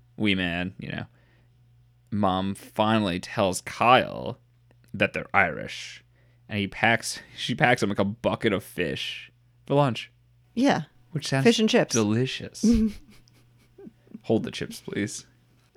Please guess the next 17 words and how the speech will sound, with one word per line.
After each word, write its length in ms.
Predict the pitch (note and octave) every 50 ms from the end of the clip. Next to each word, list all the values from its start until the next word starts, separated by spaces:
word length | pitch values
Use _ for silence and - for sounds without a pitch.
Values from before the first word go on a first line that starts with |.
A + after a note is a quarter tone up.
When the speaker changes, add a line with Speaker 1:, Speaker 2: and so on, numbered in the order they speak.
| _ _
Speaker 2:
I'll 140 | - D3+ D#3
take 180 | - E3+ - -
them 120 | - -
all. 160 | - - - - -
Extra 240 | G3 F#3 - - F3+
chips 280 | - - E3+ - - -
for 120 | - D3
me. 300 | C#3+ C#3 D3 C3+ C#3 - _ _ _ _ _ _ _ _ _ _ _ _ _ _ _ _
Speaker 1:
And 100 | - F2
now 220 | F2 F2 F2 E2+ E2
this 160 | F2+ F#2+ -
is 340 | D#2 D#2 E2+ F2+ - - - -
Kyle's 400 | - - F2 E2+ D#2+ F2+ - -
downfall, 720 | D2 - - - - - - G1+ G1+ G#1 A1 G#2+ A#2 - _ _ _ -
'cause, 380 | - - G2 F#2 - - - - _ _ _ _ _ _ _ _ -
because 240 | - - A2 G#2 G2+
his 220 | G#2 F2+ F2+ -